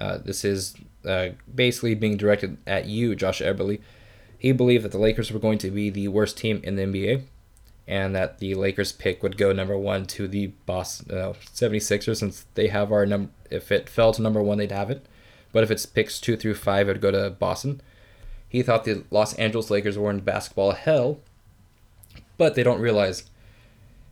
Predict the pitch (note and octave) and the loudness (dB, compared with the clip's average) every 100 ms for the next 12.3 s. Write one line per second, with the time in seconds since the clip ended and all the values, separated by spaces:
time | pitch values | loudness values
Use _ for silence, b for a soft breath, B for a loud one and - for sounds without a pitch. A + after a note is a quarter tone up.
0 | b G2 A#2 D3 D#3 C3 A#2+ B2 A2+ - | b 2 4 4 4 4 6 6 2 0
1 | - B2 C3 - C3 B2 A2+ - B2 A#2 | 0 0 0 0 4 4 2 -2 0 2
2 | G#2+ G2+ - - _ - _ _ _ _ | 2 -2 -6 -20 _ -20 _ _ _ _
3 | _ _ _ _ - _ _ _ _ _ | _ _ _ _ -20 _ _ _ _ _
4 | _ - A2 G#2 - A2 G#2+ A2 G#2+ G#2 | _ 0 0 0 -6 -6 -2 -2 0 0
5 | G2+ G2+ G2+ G#2 A#2+ A2 G2 F2 - F#2+ | 0 2 2 2 0 0 -4 -4 0 0
6 | F#2 G2 F2 G2+ G2 - G#2 G2 G2 - | 0 0 4 4 2 0 -4 -2 -2 -4
7 | - G#2 F#2 G2 F#2+ F#2 G2 - A#2 A2+ | -4 -2 -2 -4 -4 -4 -8 -4 -2 -2
8 | F2+ D#2+ - D#2 - - - - - F#2+ | -2 -4 -4 -8 -10 -14 -16 -16 -10 -8
9 | G2 - G#2 G#2 F#2+ F#2+ G2 - - - | -8 -4 0 0 2 2 2 -2 -10 -12
10 | - A2 - G#2 F#2+ - G2+ F#2+ A2 - | -4 -2 -2 -4 -4 -4 -4 -2 -2 -4
11 | - - - b b b b b - G2+ | -6 -14 -20 b b b b b -4 0
12 | G2 G2 F#2+ | 2 2 0